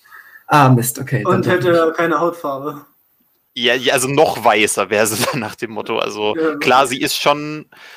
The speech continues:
Speaker 1: Sie
Speaker 3: äh, gerade,
Speaker 1: sehr
Speaker 3: gerade,
Speaker 1: weiß.
Speaker 3: gerade, gerade letztens, als jetzt ja das gute Polynesian Spa-Meme von Ja-, von Timur jetzt steil im Internet geht, hat man, sieht man ja schon den Unterschied. Also sie
Speaker 1: Ja.
Speaker 3: sieht halt schon nicht neuseeländisch aus,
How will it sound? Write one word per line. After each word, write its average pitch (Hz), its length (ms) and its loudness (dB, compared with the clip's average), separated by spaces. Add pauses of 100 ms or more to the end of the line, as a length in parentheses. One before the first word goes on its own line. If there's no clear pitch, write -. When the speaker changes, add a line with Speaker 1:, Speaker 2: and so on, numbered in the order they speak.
(260)
Speaker 1:
Sie 151 160 2 (140)
Speaker 3:
äh, 135 140 0
gerade, 131 300 4
Speaker 1:
sehr 117 80 -2
Speaker 3:
gerade, 135 280 0
Speaker 1:
weiß. - 80 -6
Speaker 3:
gerade, 139 340 -2 (120)
gerade 131 280 -2
letztens, 135 460 -4
als 131 180 -6
jetzt 131 140 -14
ja 131 80 -4
das 120 160 -6
gute 143 220 -14
Polynesian 135 580 -10
Spa-Meme 139 680 2
von 131 220 -10
Ja-, 127 280 -2
von 123 540 -8
Timur 135 400 0
jetzt - 380 -4
steil 127 320 2
im 127 120 -2
Internet 127 360 -6
geht, 127 160 -4
hat 123 140 -2
man, - 140 -12
sieht 123 180 -10
man 127 120 -2
ja 120 60 2
schon 127 140 -4
den 120 120 -6
Unterschied. 120 380 -4
Also 113 440 4 (340)
sie 139 160 0
Speaker 1:
Ja. 131 60 4
Speaker 3:
sieht 123 240 2
halt 139 240 0
schon 135 240 -2
nicht 135 240 -2
neuseeländisch 117 1080 2
aus, - 600 -2